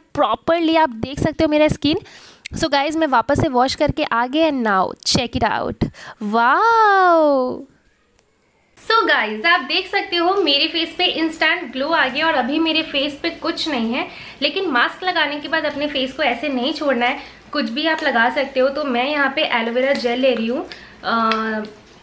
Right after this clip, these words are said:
so that मेरी skin थोड़ी hydrate feel करे, because ये बहुत ज़रूरी होता है। और अगर आपने मेरी कल वाली video देखी थी ना,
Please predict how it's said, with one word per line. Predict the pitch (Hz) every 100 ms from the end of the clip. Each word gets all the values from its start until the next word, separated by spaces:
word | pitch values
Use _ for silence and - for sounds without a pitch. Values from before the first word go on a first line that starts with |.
| -
so | - 294
that | 262 277 294
मेरी | 254 269
skin | 269 269 262
थोड़ी | 269 269
hydrate | 226 214 214 254 285
feel | 302 262
करे, | 254 226 262 - - -
because | 262 269 277 277
ये | 269 -
बहुत | 240 262 285
ज़रूरी | 269 247 247
होता | 262 220 254
है। | 302
और | - 247 254
अगर | 247 269
आपने | 277 294
मेरी | 285 311
कल | 302 262
वाली | 269 285
video | 269 262 277
देखी | 262 285
थी | 277
ना, | 254 359